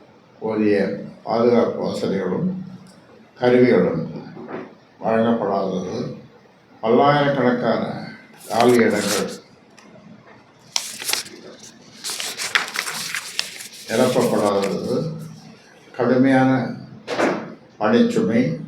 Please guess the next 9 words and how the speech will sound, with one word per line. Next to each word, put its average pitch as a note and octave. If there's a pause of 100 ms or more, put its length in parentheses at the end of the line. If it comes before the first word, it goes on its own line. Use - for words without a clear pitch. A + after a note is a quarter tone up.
(920)
ஆகியவை A#2 (100)
தான் A2+ (920)
இந்த G2+ (320)
விபத்துகளுக்கு A#2 (120)
காரணம் G2+ (340)
என்று G2 (100)
கூறப்படுகிறது. A2+ (920)
மின்சார D#3+
வாரியத்தில் B2+